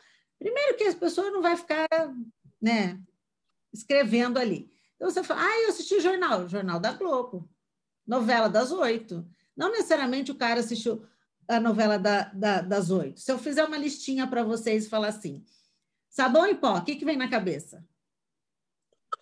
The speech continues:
É refrigerante, né? Coca-Cola. Então, assim, o top of mind funciona numa pesquisa dessa e não necessariamente o cara, não é porque você falou homo que você tem homo na sua casa, não é porque você falou Coca-Cola que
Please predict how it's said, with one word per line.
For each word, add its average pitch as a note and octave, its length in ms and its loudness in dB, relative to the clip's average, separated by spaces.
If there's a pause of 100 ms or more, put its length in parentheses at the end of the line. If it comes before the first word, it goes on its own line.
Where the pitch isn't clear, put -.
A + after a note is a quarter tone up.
(340)
É G#3 40 -10
refrigerante, B3+ 1040 2 (800)
né? G3 200 0
Coca-Cola. A#3+ 1200 -2 (220)
Então, F#4 160 -4
assim, C#4 140 2
o A#3+ 100 -2
top F4 280 2
of B3 180 0
mind B3+ 580 0 (160)
funciona D#4+ 580 -2
numa A#3+ 300 -2
pesquisa G#3+ 540 0
dessa B3 440 0
e A3+ 120 -2
não C4+ 160 -2
necessariamente D4+ 580 -4
o D#4 60 -6
cara, C4+ 340 -2 (260)
não B3+ 120 0
é - 20 2
porque D4+ 140 -4
você D#4+ 80 0
falou B3+ 320 2
homo C#4 160 2
que - 60 -14
você F4 100 -2
tem G4 160 0
homo D4+ 180 -2
na A#3+ 120 -2
sua G#3 140 -6
casa, F#3 600 -4
não G3+ 100 -6
é G#3+ 40 -4
porque A3 140 -6
você C#4+ 60 2
falou B3 280 -4
Coca-Cola A3+ 600 0
que - 100 -10